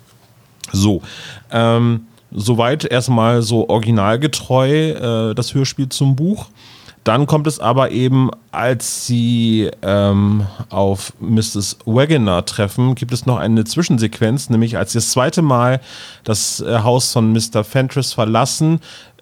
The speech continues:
kollidieren sie fast mit einem Auto und es kommt zu einem Streitgespräch zwischen Morton und einem Mister Adams,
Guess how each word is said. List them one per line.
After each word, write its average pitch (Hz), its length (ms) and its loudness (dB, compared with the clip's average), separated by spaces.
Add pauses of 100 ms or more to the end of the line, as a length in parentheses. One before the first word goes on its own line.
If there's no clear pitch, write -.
(100)
kollidieren 143 580 2
sie 143 140 -2
fast - 400 -2
mit 131 160 0
einem 120 240 2
Auto 110 600 2
und 101 420 -2
es 98 220 -6
kommt 120 220 2
zu - 200 -2
einem 107 720 2
Streitgespräch 120 880 -2
zwischen - 400 -4
Morton 120 720 2 (380)
und 120 480 2
einem 117 400 4
Mister - 340 0
Adams, 165 680 0